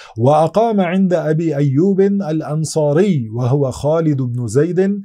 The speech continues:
حتى انتهى من بناء مسجده ومساكن أزواجه. واستقبله من آمن من أهل المدينة بالترحاب، ونصروا دعوته صلى الله عليه وسلم،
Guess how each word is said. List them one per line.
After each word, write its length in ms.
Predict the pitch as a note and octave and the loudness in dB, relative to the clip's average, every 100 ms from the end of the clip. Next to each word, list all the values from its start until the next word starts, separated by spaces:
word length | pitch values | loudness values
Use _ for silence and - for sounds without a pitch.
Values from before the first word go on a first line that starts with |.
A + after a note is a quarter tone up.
| - _ _ | -12 _ _
حتى 440 | - A3 A#3+ E3+ | -4 -4 -2 -2
انتهى 480 | D#3 D3 G3+ D#3+ D3+ | -2 -2 -2 0 -2
من 260 | C3+ D#3+ D#3+ | -2 -4 -4
بناء 500 | C3+ C#3 E3+ C#3 B2 | -4 -4 -6 -8 -8
مسجده 840 | B2 A#2 A#2+ D#3 D#3+ D3 D#3+ D#3 | -8 -8 -6 -4 -2 0 0 0
ومساكن 800 | C#3+ B2 A#2+ A#2 B2 C3 C#3 E3 | 0 -2 -2 -2 -2 -2 -2 -4
أزواجه. 920 | E3+ D#3+ D3 E3 E3 C#3+ C#3+ C#3+ A2 G2+ _ - - - - | -4 -4 -2 0 0 2 0 0 -2 -10 _ -20 -20 -16 0
واستقبله 840 | C3 - A3+ G#3 G#3+ B3 G#3+ G3+ | 0 2 0 2 2 4 4 2
من 180 | F#3 F3+ | 0 -4
آمن 460 | D#3+ G3+ F#3+ F3 D#3 | -2 -2 0 -2 -2
من 140 | D3 | -2
أهل 240 | D#3+ D#3 | -2 0
المدينة 600 | D#3+ C#3+ C3+ B2+ F3 F3 D#3 | 0 0 0 0 0 -2 0
بالترحاب، 880 | D3+ C#3+ - C#3 - C#3 C#3+ D3+ C3+ | 0 -2 -2 -4 -2 0 0 0 -2
ونصروا 600 | A2+ C3 D#3 E3 D3+ D3 | -4 -2 0 0 2 2
دعوته 580 | C#3 C3 D#3 D#3 D3 | 0 0 0 0 -2
صلى 340 | D#3 D#3 D3+ D3 | -2 -2 0 0
الله 460 | C#3+ C3+ D3 C#3 | 2 2 2 2
عليه 360 | A#2+ B2+ D3+ C3+ | 0 0 0 0
وسلم، 640 | C3 A#2+ D#3 F#3 F#3+ G3 | 0 -2 -4 0 2 0